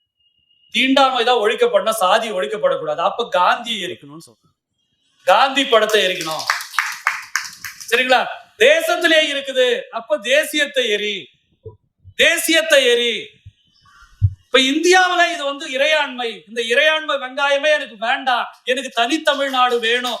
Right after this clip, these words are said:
அப்படின்னு பெரியார் சொல்றார். நண்பர்களே, பெரியார் கேட்ட தனித்தமிழ்நாடுன்றது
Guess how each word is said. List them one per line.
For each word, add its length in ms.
அப்படின்னு 280
பெரியார் 380
சொல்றார். 520
நண்பர்களே, 400
பெரியார் 520
கேட்ட 200
தனித்தமிழ்நாடுன்றது 1200